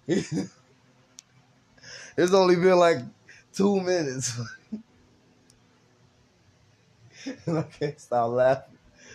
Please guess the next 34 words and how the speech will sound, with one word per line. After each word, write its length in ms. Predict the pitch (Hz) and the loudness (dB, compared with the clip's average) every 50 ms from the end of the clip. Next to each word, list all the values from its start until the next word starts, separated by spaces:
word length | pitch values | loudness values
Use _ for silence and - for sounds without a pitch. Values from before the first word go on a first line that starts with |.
| - - _ - | -20 -20 _ -2
All 220 | - 123 127 123 117 | 0 2 2 4 2
right. 240 | 110 104 101 - - - _ - - - - - _ 143 | 2 0 -2 -6 -10 -18 _ -20 -20 -20 -20 -12 _ 0
All 240 | 143 143 143 143 135 | 2 2 4 4 4
right. 240 | 127 120 113 110 - _ _ _ _ | 2 2 0 0 -4 _ _ _ _
So, 380 | - - 170 170 147 139 120 - - - | -6 0 2 4 4 4 2 -2 -6 -14
so 340 | - 143 151 156 147 139 143 143 | -6 -2 0 2 4 2 2 0
during 440 | - 160 160 160 160 165 165 165 | 0 0 0 2 2 0 0 0
this 160 | 165 165 165 117 | 0 -2 -4 -6
podcast, 720 | - - 147 139 131 131 131 131 135 127 123 123 123 120 | -2 2 2 4 4 2 2 2 2 2 2 2 2 0
we're 160 | 139 139 143 | 0 0 2
gonna 320 | 143 151 143 131 127 120 - - - - - _ - | 2 2 2 2 0 0 -2 -4 -6 -6 -8 _ -6
try 260 | - 165 151 143 135 | -2 0 2 2 4
to 160 | 127 117 - - - _ | 2 2 2 -2 -4 _
assist 500 | - 135 135 - - 190 185 185 185 - 151 | 0 0 0 0 0 2 2 2 2 2 0
my 200 | 156 156 147 147 | 0 2 2 2
mother 480 | 151 151 151 147 135 139 135 127 127 | 2 4 4 4 4 4 4 4 4
in 240 | 123 123 120 110 - - - - | 4 2 0 -4 -8 -12 -18 -20
figuring 500 | _ - 170 175 151 131 147 147 143 139 | _ -6 -4 -2 -2 -2 -2 -2 -2 -2
out 260 | 139 131 123 117 - - - - - | -2 -2 -2 -4 -4 -8 -14 -12 -8
how 240 | - 139 147 139 135 | -2 0 0 2 2
to 160 | 123 110 98 - - - | 0 -2 -4 -8 -16 -18
figure 460 | - - - 156 160 143 123 127 131 | -16 -6 -2 0 0 0 0 0 0
her 220 | 135 135 127 127 123 | 2 2 0 0 -2
device. 580 | 120 127 123 135 135 131 127 120 - - - | -2 -2 0 0 0 0 0 -2 -4 -6 -8
And 260 | - - - - - 127 139 | -8 -10 -10 -6 -4 -4 -2
I, 160 | 131 139 151 147 | 0 -2 -2 0
that 160 | 143 147 151 | 0 0 2
was 140 | 143 135 131 | 2 0 0
a 60 | 131 | -2
bad 260 | 120 131 131 123 120 113 | 0 2 2 2 0 -2
word. 300 | 117 117 113 110 101 - 104 104 101 101 104 | -2 -4 -4 -6 -6 -10 -14 -16 -16 -8 -2
To 260 | 143 143 123 110 101 - - - - - - - - | -2 0 0 -2 -4 -8 -14 -20 -20 -20 -20 -20 -20
figure 460 | - - - 208 185 156 151 156 156 | -14 -4 0 0 0 0 0 2 2
out 200 | 151 147 143 127 | 4 4 2 0